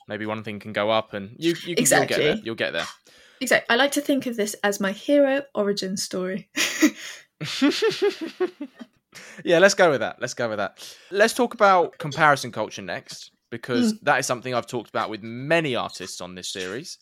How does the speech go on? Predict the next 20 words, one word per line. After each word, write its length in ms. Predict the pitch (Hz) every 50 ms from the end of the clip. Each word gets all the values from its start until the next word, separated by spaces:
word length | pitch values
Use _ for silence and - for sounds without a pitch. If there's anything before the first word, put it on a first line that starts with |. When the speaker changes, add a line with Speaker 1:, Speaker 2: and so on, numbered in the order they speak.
| - -
Speaker 2:
Yeah. 200 | - 123 123 120
Speaker 1:
And 200 | 120 120 120 - - -
the 60 | 151
thing 220 | 143 - 311 311 285
with 80 | 269
the 60 | 233 214
music 380 | 214 214 202 160 139 131 -
industry 440 | 127 110 101 95 - - 107 104 104
is 380 | - - 82 85 95 98 - - _ _ _ _ _ _
so 260 | - - - 254 247
many 200 | 240 226 208 190
artists 760 | 180 170 156 - - - 135 131 - - - - - - - _ _ _ _ _ _ _
have 260 | - - 139 131 -
to 80 | - 135
post 320 | - - 135 131 127 -
on 80 | 120 117
social 340 | - - 120 117 - - 117
media 440 | 117 113 107 113 110 107 107 104 - -
as 240 | 160 170 170 151 147
if 420 | 202 196 170 - - - - -